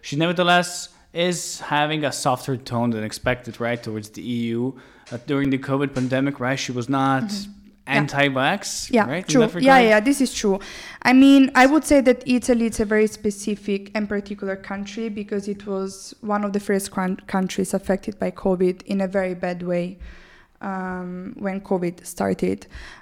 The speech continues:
Speaker 2: Um, so in general, I would say that we do not have this type of narratives in Italy against vaccination. I mean, the only thing she said during her campaign was that she will never force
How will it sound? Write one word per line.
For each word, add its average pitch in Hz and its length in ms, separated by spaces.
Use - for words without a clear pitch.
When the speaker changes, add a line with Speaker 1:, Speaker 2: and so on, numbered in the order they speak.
Speaker 2:
Um, 196 420
so 208 720
in 220 180
general, 240 640
I 214 120
would 208 220
say 214 160
that 202 180
we 220 80
do 220 160
not 208 240
have 190 460
this 196 180
type 196 220
of 196 100
narratives 185 640
in 185 100
Italy 185 540
against 185 420
vaccination. 185 640
I 202 60
mean, 214 260
the - 220
only 277 240
thing 240 240
she 220 160
said 208 240
during 202 180
her 202 80
campaign 196 520
was 190 180
that 196 240
she - 180
will 214 160
never 214 380
force 185 720